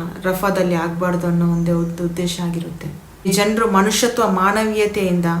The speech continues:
ಆ ಒಂದು ಪೋಸ್ಟ್ ಅನ್ನ, ಆ ಒಂದು ಸ್ಟೋರೀಸ್ ಅನ್ನ ಶೇರ್ ಮಾಡ್ಕೊಂಡಿದ್ದಾರೆ. ಇನ್ನು ಆ ಒಂದು ಪೋಸ್ಟ್ ಅನ್ನ ನಿಮ್ ಸ್ಟೋರೀಸ್ ಅಲ್ಲಿ ಹಾಕಿ ಅಂತ ಯಾರು ಕೂಡ ರಿಕ್ವೆಸ್ಟ್ ಮಾಡಿಲ್ಲ.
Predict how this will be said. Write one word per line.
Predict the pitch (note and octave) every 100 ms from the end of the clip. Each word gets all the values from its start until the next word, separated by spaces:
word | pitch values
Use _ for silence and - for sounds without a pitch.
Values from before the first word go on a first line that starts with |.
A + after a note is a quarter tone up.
| E3+
ಆ | -
ಒಂದು | E3+ F3+ E3+
ಪೋಸ್ಟ್ | - F#3 F#3+ -
ಅನ್ನ, | F3 E3+ E3+ - -
ಆ | F#3
ಒಂದು | F#3+
ಸ್ಟೋರೀಸ್ | F3 - G3 G#3 G3 F#3
ಅನ್ನ | E3 E3+ F3 - -
ಶೇರ್ | - G3 F3
ಮಾಡ್ಕೊಂಡಿದ್ದಾರೆ. | F3 E3 E3 E3+ E3+ E3+ E3+ E3+ - - - -
ಇನ್ನು | A#3
ಆ | B3
ಒಂದು | B3 B3+ C4
ಪೋಸ್ಟ್ | A3 A#3 -
ಅನ್ನ | B3+ B3
ನಿಮ್ | A3
ಸ್ಟೋರೀಸ್ | G#3 G#3 A3 A#3 A3
ಅಲ್ಲಿ | G#3+
ಹಾಕಿ | G#3 F#3+ G3 G#3
ಅಂತ | G3 F#3+
ಯಾರು | F#3 F3 F#3
ಕೂಡ | F#3+ F#3
ರಿಕ್ವೆಸ್ಟ್ | F3 E3+ F#3 F3
ಮಾಡಿಲ್ಲ. | E3+ E3+ E3+ E3+